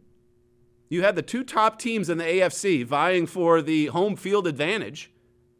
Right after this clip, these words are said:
Twenty mil-, uh, an estimated twenty million viewers tuning in to see the Bills and the Bengals. And I think this happened in the, the first quarter. I wasn't watching the game. Someone texted me, and then I saw the news coverage about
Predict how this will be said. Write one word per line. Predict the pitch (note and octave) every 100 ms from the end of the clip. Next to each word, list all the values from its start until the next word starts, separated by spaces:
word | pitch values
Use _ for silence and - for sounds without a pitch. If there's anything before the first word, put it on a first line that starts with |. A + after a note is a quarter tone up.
| _ _ _ -
Twenty | - A#3 C#4+ C4+
mil-, | A#3+ B3+
uh, | F3 F#3
an | F#3+ F3+
estimated | G#3 C4 C4 A3+ A3 D#3+
twenty | - A#3 A#3+ B3+ - B3 A#3
million | D#3+ F3+ G#3 A3+ A3 G#3 F3
viewers | F3 F3+ A#2+ C3 - - _ _ _ _ _ _ -
tuning | F#3+ G3 F#3
in | E3 G#2+
to | A2
see | A2 D#3+
the | D3
Bills | C#3 D3 D3 C#3+ C#3
and |
the | C#3+
Bengals. | C3 B2 F#2+ A2 - _ _ _ _ _ _ _ _ _ _ -
And | G2+
I |
think | A2 G#2+
this | A2 -
happened | A2 A#2 G#2+
in | G#2 G2+
the, | F#2+ F#2+
the | G2
first | - A2 G2
quarter. | - C#3 G#2 F#2
I | G2
wasn't | F2+ G2+ A2
watching | G2+ G#2 G#2+ F2+
the |
game. | E2 G#2+ A2 F#2
Someone | - G2 F2+
texted | F#2 G#2+ A2 G#2
me, | F#2+ G2+
and | G2
then | G2
I | F#2
saw | A2 G#2
the | F2+
news | F#2 D3+ E3
coverage | F#2+ F2 F2+ -
about | G#2+ E2 G2 E3 -